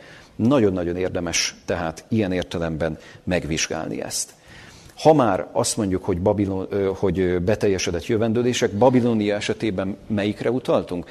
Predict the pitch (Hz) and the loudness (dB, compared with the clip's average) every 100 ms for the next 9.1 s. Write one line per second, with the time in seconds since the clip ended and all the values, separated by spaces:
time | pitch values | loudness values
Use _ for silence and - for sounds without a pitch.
0 | - - 110 104 139 123 104 92 - 95 | -10 -2 0 2 0 0 -4 -6 -6 -4
1 | 90 85 85 85 92 - - 107 95 - | -4 -4 -4 -6 -10 -20 -12 -8 -6 -4
2 | 92 85 90 82 - 104 98 87 85 - | -6 -6 -10 -10 -10 -4 -4 -4 -10 -10
3 | - - - - _ - 85 87 - 110 | -10 -12 -20 -20 _ -6 -4 -4 0 0
4 | 113 117 127 127 - 151 160 - - - | 0 0 -2 -4 -4 -6 -6 -14 -18 -6
5 | 110 120 131 - 143 101 92 104 - 113 | -2 -2 -2 -4 -2 -2 -2 -4 -6 0
6 | 123 85 76 73 - - 92 92 123 101 | 0 0 -6 -8 -8 -6 -4 -2 -2 -2
7 | 90 87 - 107 107 - 127 87 78 71 | -2 -2 -4 -2 -2 -2 -4 -4 -8 -8
8 | 76 - - - 64 - - - - 50 | -8 -6 -6 -6 -10 -8 -10 -8 -8 -6
9 | - | -8